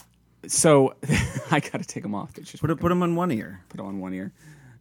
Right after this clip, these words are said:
Speaker 1: Uh, I don't know if that, that'll kinda work. Um,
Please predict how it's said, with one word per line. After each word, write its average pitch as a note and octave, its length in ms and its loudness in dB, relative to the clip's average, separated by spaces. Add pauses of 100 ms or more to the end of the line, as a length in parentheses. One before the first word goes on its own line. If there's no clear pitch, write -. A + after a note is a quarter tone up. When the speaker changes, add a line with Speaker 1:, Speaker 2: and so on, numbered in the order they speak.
(240)
Speaker 1:
Uh, A#2+ 60 -12
I G2+ 400 -4
don't G3+ 140 -6
know F3 80 -8
if - 80 -18
that, - 140 -18 (520)
that'll A#2+ 200 -8
kinda G#2 240 -10
work. G2 260 -14 (520)
Um, G#2 640 2